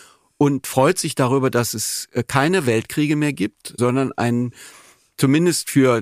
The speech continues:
äh, diese anderthalb Stunden oder zwei, vereintes,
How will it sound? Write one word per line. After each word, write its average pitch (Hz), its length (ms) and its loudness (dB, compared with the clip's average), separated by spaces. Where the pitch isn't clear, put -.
äh, 117 160 0
diese 143 300 0
anderthalb 117 340 0
Stunden 135 440 0
oder 95 260 -2
zwei, 117 340 0
vereintes, - 840 -2